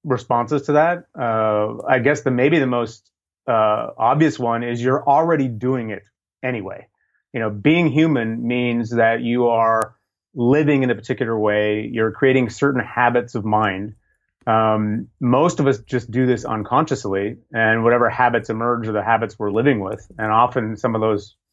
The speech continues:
habits can be very, you know, unhelpful to us and cause a lot of challenges. Um, you, exploring your consciousness means basically just beginning to be deliberate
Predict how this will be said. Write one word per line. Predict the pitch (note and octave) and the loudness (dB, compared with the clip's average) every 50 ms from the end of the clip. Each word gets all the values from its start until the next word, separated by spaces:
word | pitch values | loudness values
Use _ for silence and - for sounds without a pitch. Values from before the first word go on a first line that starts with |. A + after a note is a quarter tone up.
| _ - | _ -8
habits | - - A#2 C3 B2+ B2 A2+ A2+ - | -2 0 0 2 2 0 -2 -2 -6
can | - B2+ A2+ | -10 -10 -6
be | A2 A2+ A2 | -6 -6 -4
very, | G#2 A2 A2 A2+ A2+ A2+ A2 A2 G2+ G#2 _ _ _ _ _ _ _ | -2 0 0 2 2 0 0 -2 -4 -8 _ _ _ _ _ _ _
you | A#2+ A2+ | -4 0
know, | G#2+ G#2+ G#2 G#2+ G#2 G#2+ G#2+ A#2 A#2 A#2 | 0 2 2 2 2 2 0 -2 -4 -2
unhelpful | A2+ B2 B2+ B2+ A2 C3 D3 D3 D3 B2 G#2 | 0 2 2 4 4 2 2 2 -2 -6 -10
to | - - G#2+ | -8 -8 -8
us | G2+ G2 - - - | -8 -10 -12 -14 -18
and | A#2 A2 | -20 -8
cause | - A2+ A2+ A2 G#2 | -2 -2 0 0 0
a | A2+ | 0
lot | G#2+ G#2+ G#2+ | 0 0 0
of | G#2 G2+ | 0 0
challenges. | - A#2+ A2+ A#2 B2 B2 A#2 G#2 - - - - _ _ _ _ _ _ _ _ _ _ B2 | 2 2 2 4 2 0 -2 -4 -8 -12 -16 -20 _ _ _ _ _ _ _ _ _ _ 0
Um, | A2+ A2 G#2+ G#2+ G#2+ G#2+ G#2+ G#2+ A2+ - - _ _ _ _ _ _ _ _ _ _ - - | 0 2 2 2 0 0 -2 -4 -8 -10 -14 _ _ _ _ _ _ _ _ _ _ -8 -4
you, | F#3 C3 B2 B2 - | -2 0 0 0 -2
exploring | - - - - - D3 D3 D#3 E3 D#3+ D#3 D3 | -4 -4 -4 -2 0 2 2 4 4 4 4 2
your | C3+ B2 | 2 0
consciousness | - - D3 E3 E3 F3 C3+ - C3 A#2 A2 | 0 -2 -2 -2 -2 -4 -6 -6 -8 -8 -6
means | B2 A#2+ A#2+ B2 A#2+ A#2 A2 - - _ _ _ _ - | -6 -6 -4 -4 -4 -4 -6 -8 -12 _ _ _ _ 0
basically | - A2+ B2+ C3 - D3 | 2 2 2 2 2 0
just | B2 B2 A2+ A#2 | 0 0 -2 -2
beginning | A2 A#2 G#2 A#2 A#2+ A#2+ B2 A#2+ A2 | -4 -2 0 2 2 2 2 0 0
to | B2 | -2
be | A2+ A2+ A2 | -2 -2 -2
deliberate | G2+ G#2+ G2+ G2+ A2 A2 G#2+ A#2 A2 G2+ G2 G2 - | -2 0 2 2 2 4 4 4 4 4 2 -2 -6